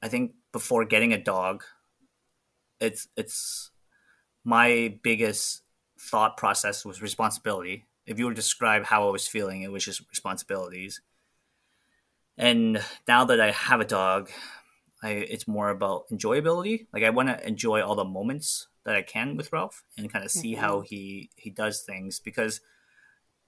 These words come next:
Speaker 1: you're never, you're never gonna get this chance again to kinda see how he responds to water for the first time.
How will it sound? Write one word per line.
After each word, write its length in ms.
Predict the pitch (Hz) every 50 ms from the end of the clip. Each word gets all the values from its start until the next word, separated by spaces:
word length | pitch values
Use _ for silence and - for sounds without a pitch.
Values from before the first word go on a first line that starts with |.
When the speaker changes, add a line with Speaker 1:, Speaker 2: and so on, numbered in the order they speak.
| _ _ _
Speaker 1:
you're 100 | 123 131
never, 840 | 131 139 135 143 143 147 143 135 135 131 131 131 127 123 113 - - - -
you're 100 | 113 107
never 200 | 104 117 117 117
gonna 160 | 113 113 107
get 180 | 98 110 107 85
this 140 | - 104 -
chance 300 | - - 101 98 87 -
again 220 | 98 101 98 98 92
to 80 | 98
kinda 240 | - - 98 95 92
see 240 | - - - 110 104
how 440 | 107 98 95 92 92 92 95 98 101
he 360 | - - - 117 107 107 - -
responds 420 | 110 104 - - 107 104 98 -
to 40 | -
water 260 | 98 92 98 98 98 95
for 100 | - -
the 60 | -
first 240 | - - 98 95 -
time. 320 | - - 95 92 92 90